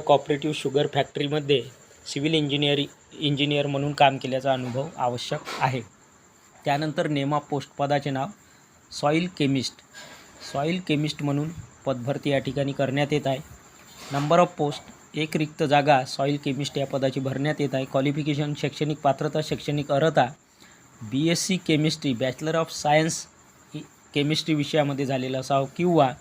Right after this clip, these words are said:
एमएससी केमिस्ट्री, Master of Science in Chemistry.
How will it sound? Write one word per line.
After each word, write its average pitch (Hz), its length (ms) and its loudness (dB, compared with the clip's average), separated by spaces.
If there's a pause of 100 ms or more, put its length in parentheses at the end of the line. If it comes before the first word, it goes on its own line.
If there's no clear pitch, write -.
(480)
एमएससी 135 480 -6 (380)
केमिस्ट्री, 135 460 -6 (360)
Master 151 320 -4
of 147 80 0 (120)
Science 135 380 0
in 139 40 -2
Chemistry. 123 520 -4